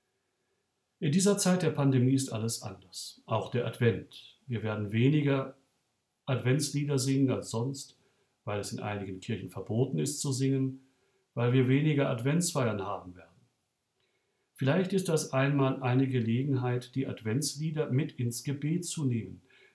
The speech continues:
ihre Texte zu meditieren. Dann enthüllt sich mancher Schatz,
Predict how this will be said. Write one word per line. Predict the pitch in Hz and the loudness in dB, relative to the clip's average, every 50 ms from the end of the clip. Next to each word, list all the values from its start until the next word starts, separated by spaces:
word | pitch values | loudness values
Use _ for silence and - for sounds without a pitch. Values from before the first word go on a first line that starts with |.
| _ _ | _ _
ihre | - 131 117 117 117 - | -2 0 0 0 0 0
Texte | - 135 127 135 - - 135 127 127 | -2 -2 -2 -2 -4 -2 -2 -2 -2
zu | - - 127 | -2 -2 0
meditieren. | 117 117 113 113 117 117 117 - 139 135 117 104 90 87 - - _ _ _ _ _ _ _ _ _ _ _ _ _ _ - | 0 0 0 0 -4 -6 -6 -6 -4 -4 -4 -4 -6 -10 -14 -20 _ _ _ _ _ _ _ _ _ _ _ _ _ _ -6
Dann | 113 110 110 | -4 -4 -2
enthüllt | 110 107 - - 127 127 156 147 | -2 -4 -2 2 2 2 2 2
sich | - - 160 143 - - | 0 -2 -4 -4 -4 -2
mancher | 127 135 160 190 180 - 175 170 | -2 0 0 0 0 -2 -4 -6
Schatz, | - - 147 135 131 - - - - - - | -4 -4 -4 -6 -6 -6 -10 -10 -10 -12 -14